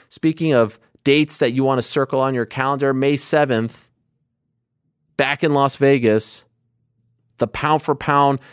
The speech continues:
best boxer on the planet returns. He's now back with Matchroom. He's now back with dazone. What a huge honor, what a huge privilege it is to say hello once again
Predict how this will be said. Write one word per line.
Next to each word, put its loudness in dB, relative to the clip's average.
best 0
boxer 0
on 2
the 0
planet 0
returns. -2
He's -6
now 2
back -2
with 2
Matchroom. 2
He's 0
now 0
back -4
with -2
dazone. 2
What 0
a 0
huge -4
honor, 2
what 0
a -2
huge -6
privilege 0
it 2
is 2
to -6
say 2
hello 2
once 0
again 0